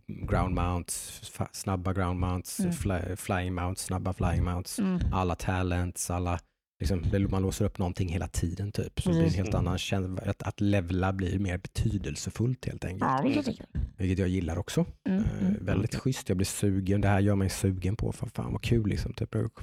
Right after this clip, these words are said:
Speaker 1: blir roligt att spela lite olika gubbar liksom. Det har jag inte kunnat göra den här expansionen, så det tycker jag också ser väldigt schysst ut. Det är, men det är mycket som ser schysst ut tycker jag.
Speaker 2: Mm.
Speaker 1: Eh, som sagt, det, det de, de, givetvis det som alltid har varit bra kommer ju fortsätta vara bra, gissar jag.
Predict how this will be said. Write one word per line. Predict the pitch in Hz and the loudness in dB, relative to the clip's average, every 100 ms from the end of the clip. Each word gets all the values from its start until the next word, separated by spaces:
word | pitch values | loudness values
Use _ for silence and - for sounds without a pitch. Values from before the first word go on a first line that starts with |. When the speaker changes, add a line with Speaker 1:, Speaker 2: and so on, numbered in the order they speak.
| 120 113 | -8 -6
Speaker 1:
blir | - 110 | -2 0
roligt | 98 95 92 - | 0 0 0 -2
att | 107 - _ _ _ | -4 -6 _ _ _
spela | - 101 | 0 2
lite | 85 85 - | 4 0 0
olika | 104 95 85 95 | 2 4 4 4
gubbar | 98 101 - 135 | 2 2 4 4
liksom. | - - - _ _ _ _ _ | 2 -4 -10 _ _ _ _ _
Det | 104 | 2
har | |
jag | 107 | 4
inte | 107 - | 2 -2
kunnat | 95 - | -6 -4
göra | 104 101 | -2 0
den | 123 160 | 2 4
här | - | 6
expansionen, | - - - - - | 6 6 0 -8 -10
så | - | -2
det | 120 | -2
tycker | 123 135 | 0 -2
jag | 127 | -2
också | - - - | -4 -10 -6
ser | 139 143 | -4 0
väldigt | - 107 - | 2 2 2
schysst | - 95 - - | 0 -4 -6 -8
ut. | - - | -8 -4
Det | 135 | 0
är, | 160 | 2
men | 170 | 4
det | |
är | 180 | 4
mycket | - 104 | 4 4
som | 123 | 2
ser | - | 0
schysst | - 98 - | -4 -4 -6
ut | 110 | -8
tycker | 113 | -6
jag. | 104 - _ - 214 | -8 -10 _ -2 0
Speaker 2:
Mm. | 214 - - - - 101 95 92 92 | 2 0 -6 -8 -4 -2 -2 -2 -4
Speaker 1:
Eh, | 101 104 _ _ - | -6 -10 _ _ -14
som | - | -6
sagt, | 92 - | -4 -4
det, | - 95 82 - - - | -4 -4 -4 -6 -6 2
det | 98 | 4
de, | 95 95 104 | 4 4 4
de, | 104 | 4
givetvis | 107 104 - 104 | 4 2 0 0
det | 101 | 0
som | 92 95 | 0 2
alltid | 95 - 101 | 2 2 4
har | 101 | 4
varit | 107 | 4
bra | 104 98 92 | 4 4 4
kommer | - 92 | 2 0
ju | 92 | 0
fortsätta | - 104 - - 98 | 0 -4 -4 -4 0
vara | 95 | 2
bra, | 98 90 | 2 2
gissar | 101 - | 0 0
jag. | 98 | -4